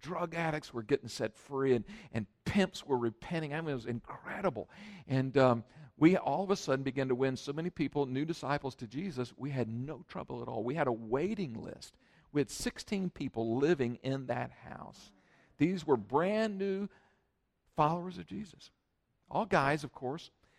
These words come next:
It was, became so successful. Later, we started a house for this, for women, for the sisters who were coming to Jesus. And what we did is,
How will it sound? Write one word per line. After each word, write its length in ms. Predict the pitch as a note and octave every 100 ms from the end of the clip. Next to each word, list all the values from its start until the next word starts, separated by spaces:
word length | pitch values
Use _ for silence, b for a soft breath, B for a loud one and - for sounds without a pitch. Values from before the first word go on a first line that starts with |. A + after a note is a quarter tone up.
| -
It 160 | D3+
was, 240 | D3 C3 -
became 340 | - - E3 D3+
so 240 | - F#3
successful. 580 | A3+ D#3 - G#3 - B2+
Later, 220 | B2+ G#3+
we 120 | C#3
started 340 | C3 C3+ D#3 D3+
a 40 |
house 380 | D3 D3+ F3 - -
for 100 | E3+
this, 240 | F3+ - b b
for 140 | - G3
women, 400 | F3+ B3 B3 - _ -
for 120 | -
the 80 | D#3+
sisters 480 | - - - E2+ - _ _ -
who 120 | C3
were 80 | A2+
coming 320 | B2+ A2+ G#2+
to 100 | G2
Jesus. 460 | G#2 F#2 - - - _ _ _ _ -
And 100 | D#3
what 160 | B3
we 100 | D#4
did 280 | A#3+ F3+ F3+
is, 180 | E3+ -